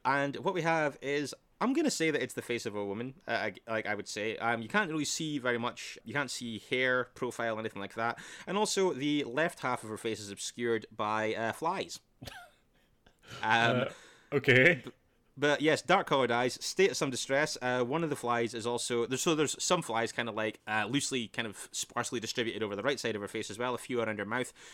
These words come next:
Speaker 1: One looks like it's about to creep into her nostril. One just under her eye. Um, but that's about it, really. Um, distressed woman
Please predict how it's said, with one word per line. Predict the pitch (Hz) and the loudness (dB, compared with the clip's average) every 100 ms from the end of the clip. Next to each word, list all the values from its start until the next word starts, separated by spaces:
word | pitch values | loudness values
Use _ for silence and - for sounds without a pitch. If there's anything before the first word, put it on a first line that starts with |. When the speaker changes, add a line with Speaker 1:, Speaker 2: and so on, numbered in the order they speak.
| - | -20
Speaker 1:
One | 113 135 139 131 - | -2 2 2 0 -8
looks | 135 139 | -10 -6
like | 139 | -6
it's | - | -4
about | 113 110 | -4 -4
to | - | -4
creep | 131 113 | -6 -6
into | 107 | -6
her | 104 | -4
nostril. | 107 123 - 127 | -4 -6 -2 -2
One | 113 120 | 0 -4
just | 113 - | -4 -6
under | 101 95 | -8 -6
her | 90 | -4
eye. | 110 139 143 - - - - | 0 0 -2 -10 -16 -10 0
Um, | 185 | 2
but | 233 | 2
that's | 359 339 | 2 4
about | 226 | 4
it, | 185 220 | 4 4
really. | 170 147 117 | 4 2 0
Um, | 120 139 151 | 0 0 -2
distressed | 147 147 - 170 180 117 | -4 -4 0 2 2 -2
woman | 127 151 123 110 | -2 0 0 -4